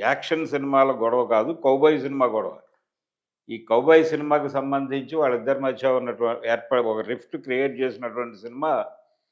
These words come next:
మోసగాళ్ళకు మోసగాడు, అలాగే దెబ్బ కుఠా దొంగల ముఠా కూడా. ఆ తర్వాత ఆయన కృష్ణతో కలిసి నటించారు, వాళ్ళ బ్యానర్‌లో కూడా నటించారు. కురుక్షేత్రం కావచ్చు, ఇతర సినిమాలు కావచ్చు, ఆయన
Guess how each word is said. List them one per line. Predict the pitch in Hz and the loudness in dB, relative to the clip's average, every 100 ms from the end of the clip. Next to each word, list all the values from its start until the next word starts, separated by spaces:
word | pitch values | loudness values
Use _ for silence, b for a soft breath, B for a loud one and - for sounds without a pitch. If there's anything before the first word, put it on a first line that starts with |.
| _ _ | _ _
మోసగాళ్ళకు | 110 139 139 147 143 123 | 0 0 2 4 4 2
మోసగాడు, | 123 117 127 123 160 | -2 -4 -2 0 2
అలాగే | 131 127 139 | 4 2 0
దెబ్బ | 117 107 | 0 -2
కుఠా | 123 123 131 135 | -4 -2 0 0
దొంగల | 120 117 117 | -2 -2 -4
ముఠా | 101 95 113 98 | -6 -6 -6 -6
కూడా. | 98 92 85 _ _ _ _ _ _ _ _ _ _ - | -8 -10 -10 _ _ _ _ _ _ _ _ _ _ -4
ఆ | 113 | 0
తర్వాత | 120 135 165 170 | 2 6 6 6
ఆయన | 160 139 | 6 4
కృష్ణతో | 135 123 - 139 139 156 151 131 | 0 -6 -12 -12 0 4 4 2
కలిసి | - 127 139 147 | 0 -4 -4 -6
నటించారు, | 127 110 131 131 131 131 131 | -4 -4 -6 -8 -2 -2 0
వాళ్ళ | 127 120 92 | 2 2 2
బ్యానర్‌లో | 110 127 147 139 151 | 4 4 2 0 0
కూడా | 135 135 | 2 0
నటించారు. | 127 113 117 110 120 120 131 _ _ - | 0 -8 -10 -6 -6 -6 -14 _ _ -14
కురుక్షేత్రం | 120 123 147 143 147 143 | -12 -2 0 0 0 0
కావచ్చు, | 131 127 127 - 139 139 127 | 4 4 2 -4 -8 -6 -6
ఇతర | 104 120 | -6 -6
సినిమాలు | 120 120 120 120 117 | -6 -8 -2 0 2
కావచ్చు, | 107 107 107 - 123 | 0 0 -4 -6 -2
ఆయన | 104 92 | -2 -4